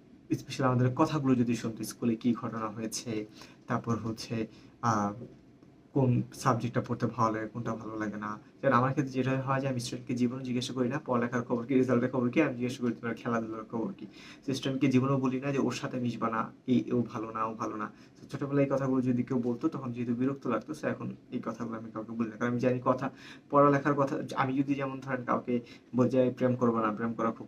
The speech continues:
খারাপ", এই অ্যাডভাইসটা আমি আগে দিতাম indirectly, কিন্তু এখন আমি ভুলেও এটা দিই না। So কারণ হচ্ছে মানুষ হচ্ছে, এম, মানে ওই বয়সে ধরেন এইট, নাইন, টেনে এই ধরনের অ্যাডভাইস যারা দেয়, এই কথা তো কখনোই শোনে না, বরং এরা আরও ক্রিমিনাল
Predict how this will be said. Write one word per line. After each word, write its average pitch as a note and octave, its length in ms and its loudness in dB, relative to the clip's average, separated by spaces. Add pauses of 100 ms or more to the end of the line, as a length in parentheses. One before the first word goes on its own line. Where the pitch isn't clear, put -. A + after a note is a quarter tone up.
খারাপ", A#2 220 -6
এই B2+ 140 0
অ্যাডভাইসটা B2 440 2
আমি C3 100 -2
আগে A#2 260 0
দিতাম A2 300 0
indirectly, A2 500 0 (260)
কিন্তু B2 180 0
এখন A#2 200 -2
আমি A#2+ 140 2
ভুলেও A#2+ 340 4
এটা B2 200 4
দিই G#2+ 180 -2
না। - 140 -8 (320)
So A#2+ 80 -4
কারণ A#2+ 280 -2
হচ্ছে B2+ 240 -2
মানুষ A2 360 -2
হচ্ছে, A2+ 460 -4
এম, A#2 120 -2
মানে G#2+ 320 0 (120)
ওই E3+ 140 10
বয়সে A#2 400 4
ধরেন A2+ 240 -6
এইট, A#2+ 180 -2 (100)
নাইন, A2 160 -6
টেনে G#2+ 280 -8 (360)
এই C#3+ 160 6
ধরনের C3+ 420 0
অ্যাডভাইস B2 360 -2
যারা A#2 220 0
দেয়, A#2+ 120 -2
এই - 120 -6
কথা A#2 200 -8
তো B2 120 -8
কখনোই C3+ 280 -4
শোনে C#3 200 -4
না, D#3+ 80 -2
বরং A#2+ 260 -4
এরা A2 180 -2
আরও A2 100 -4
ক্রিমিনাল G#2+ 420 -4